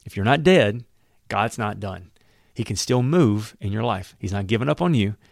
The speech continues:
And even if you're proverbial, pro-, proverbially on the battlefield, everyone around you has died, and you're next, if you'll turn yourself to the Lord,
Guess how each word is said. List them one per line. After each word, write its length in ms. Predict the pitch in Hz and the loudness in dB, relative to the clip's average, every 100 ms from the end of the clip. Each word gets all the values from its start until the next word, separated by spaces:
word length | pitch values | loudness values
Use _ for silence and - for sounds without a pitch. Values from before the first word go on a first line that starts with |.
| _ _ | _ _
And 120 | - 107 | -8 -4
even 300 | 131 170 185 | -2 0 2
if 340 | 170 - - | 2 -2 -2
you're 120 | 127 | -2
proverbial, 680 | - 113 135 175 131 110 123 _ - _ - | 0 0 4 4 2 -4 -6 _ -20 _ -8
pro-, 120 | 135 | -6
proverbially 720 | - 123 143 156 175 185 190 - - | -2 2 4 4 2 2 0 -4 0
on 280 | 127 165 | 2 4
the 60 | 160 | 4
battlefield, 640 | 156 156 127 - 92 113 113 _ _ _ _ 110 | 4 4 2 -2 -4 -4 -10 _ _ _ _ -6
everyone 280 | 120 156 | -2 0
around 260 | 151 147 156 | 0 0 -2
you 100 | 165 | -2
has 100 | 175 | -2
died, 380 | 131 117 117 113 | -2 -2 -4 -6
and 140 | 104 | -6
you're 140 | 107 143 | -2 0
next, 380 | 165 - - - _ _ _ _ | 0 -2 -8 -12 _ _ _ _
if 100 | - | -14
you'll 100 | 120 | -12
turn 300 | - 131 160 | -8 -6 -4
yourself 460 | - 117 - 139 - | -4 -4 -4 -6 -8
to 100 | 135 | -8
the 100 | 127 | -4
Lord, 380 | 165 139 107 | 2 2 2